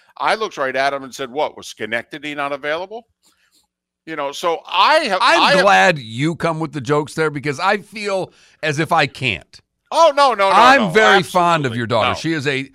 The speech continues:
Speaker 1: No.
Speaker 2: lovely young lady. She has done very well for herself so far in her life. She's, you know, obviously gonna be a good mom. She's a good person.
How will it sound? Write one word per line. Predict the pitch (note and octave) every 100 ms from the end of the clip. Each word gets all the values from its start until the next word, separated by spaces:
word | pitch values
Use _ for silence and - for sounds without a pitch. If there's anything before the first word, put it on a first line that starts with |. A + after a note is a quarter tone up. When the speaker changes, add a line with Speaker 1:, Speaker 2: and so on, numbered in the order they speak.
| _
Speaker 1:
No. | C3+ D3+
Speaker 2:
lovely | A3+ A3 A3+
young | F#3+ F3+
lady. | E3 D#3+ E3
She | C3
has | C#3
done | A2+ B2+
very | B2 F3
well | D#3+ E3+ E3+
for | F3
herself | D#3+ E3 D3+
so | - D3+
far | D#3 D3+
in | D3
her |
life. | C#3+ C#3+ C#3+ _ _ _
She's, | - G#2
you | A2+ A#2
know, | G#2 -
obviously | D#3 E3 D#3+ D#3
gonna | D3 C#3
be |
a | C3+
good | A#2 D3
mom. | C#3+ D3 C#3
She's | B2+
a |
good | A2 C#3
person. | - B2 A2 -